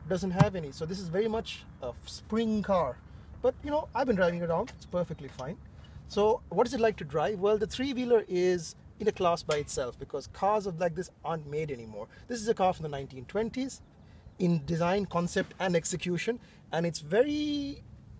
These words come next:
visceral. There aren't cars like this that can simply go into a corner and feel like you're gonna fall out of it. But it is very fun.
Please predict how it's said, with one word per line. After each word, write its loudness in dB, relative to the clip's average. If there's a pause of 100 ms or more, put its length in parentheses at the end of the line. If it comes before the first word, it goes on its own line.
(200)
visceral. 4
There 4
aren't 4
cars 6
like 4
this -2
that -4
can -2
simply 0
go 4
into 2
a 0
corner 2 (400)
and 2
feel 4
like 4
you're 2
gonna 4
fall 6
out 6
of -10
it. -8 (260)
But 2
it 0
is 6
very 6
fun. -4